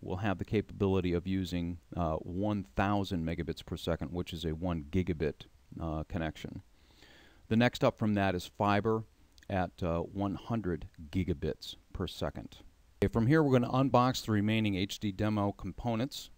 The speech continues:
and connect them to your switch's P O E ports. Notice that I've got green dots here with each device that connects to a P O E port on the switch.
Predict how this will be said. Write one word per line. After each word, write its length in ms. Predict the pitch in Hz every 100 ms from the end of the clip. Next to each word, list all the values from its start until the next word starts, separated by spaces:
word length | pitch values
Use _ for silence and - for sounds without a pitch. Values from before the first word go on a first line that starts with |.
| -
and 160 | 98
connect 360 | - 107 123 -
them 160 | 123 117
to 120 | 110
your 80 | 107
switch's 380 | - 131 107
P 220 | - - 117
O 120 | 113
E 80 | 110
ports. 520 | - - - - - _ - - - - - - -
Notice 280 | 110 120 117
that 120 | 120
I've 120 | 110
got 180 | 107 110
green 260 | 104 110 107
dots 300 | 104 101 -
here 220 | 110 104
with 160 | 98 92
each 280 | 117 120 -
device 360 | 101 107 104 -
that 180 | 101
connects 340 | - 107 98 -
to 220 | - 101
a 280 | 92 87 87 -
P 160 | - 110
O 120 | 104
E 280 | 98 92 92 -
port 440 | - 120 90 - -
on 240 | 95 92
the 80 | 85
switch. 560 | - - - - -